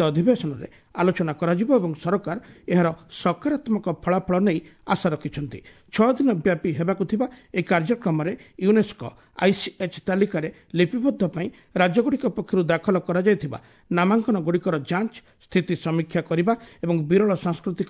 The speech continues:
ଐତିହ୍ୟକୁ ସୁରକ୍ଷା ଦେବା କ୍ଷେତ୍ରରେ ଆନ୍ତର୍ଜାତୀୟ ସହାୟତା ପ୍ରଦାନ କରିବାର ଲକ୍ଷ୍ୟ ରହିଛି। ଅଧିବେଶନର ଉଦ୍ଘାଟନୀ ସମାରୋହ ଗତକାଲି ନୂଆଦିଲ୍ଲୀର ଲାଲକିଲ୍ଲାଠାରେ ଅନୁଷ୍ଠିତ ହୋଇଥିଲା। ସଂଖ୍ୟାଲଘୁ ବ୍ୟାପାର ରାଷ୍ଟ୍ରମନ୍ତ୍ରୀ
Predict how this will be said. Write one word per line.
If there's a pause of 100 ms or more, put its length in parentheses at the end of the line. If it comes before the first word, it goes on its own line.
(140)
ଐତିହ୍ୟକୁ (280)
ସୁରକ୍ଷା
ଦେବା
କ୍ଷେତ୍ରରେ (320)
ଆନ୍ତର୍ଜାତୀୟ
ସହାୟତା
ପ୍ରଦାନ
କରିବାର (380)
ଲକ୍ଷ୍ୟ
ରହିଛି। (340)
ଅଧିବେଶନର (200)
ଉଦ୍ଘାଟନୀ
ସମାରୋହ (320)
ଗତକାଲି
ନୂଆଦିଲ୍ଲୀର (360)
ଲାଲକିଲ୍ଲାଠାରେ (460)
ଅନୁଷ୍ଠିତ
ହୋଇଥିଲା। (460)
ସଂଖ୍ୟାଲଘୁ
ବ୍ୟାପାର
ରାଷ୍ଟ୍ରମନ୍ତ୍ରୀ